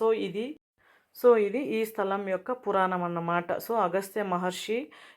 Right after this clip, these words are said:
ఇక్కడ వచ్చి శ్రీకృష్ణుడు, సత్యభామ, రుక్మిణిని తన చేతుల మీదుగా తానే ప్రతిష్ఠించాడని మరియు ఏడుగురు మహర్షులు ఇప్పటికీ కూడా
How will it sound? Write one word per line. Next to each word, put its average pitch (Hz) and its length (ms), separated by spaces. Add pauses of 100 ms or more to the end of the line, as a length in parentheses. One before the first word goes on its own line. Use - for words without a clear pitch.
ఇక్కడ 202 380
వచ్చి 262 520 (200)
శ్రీకృష్ణుడు, 190 640
సత్యభామ, 185 640 (100)
రుక్మిణిని 185 760 (360)
తన 185 200 (100)
చేతుల 196 280
మీదుగా 202 340
తానే 185 400
ప్రతిష్ఠించాడని 190 1120 (300)
మరియు 196 320
ఏడుగురు 196 640
మహర్షులు 190 640
ఇప్పటికీ 208 680
కూడా 208 440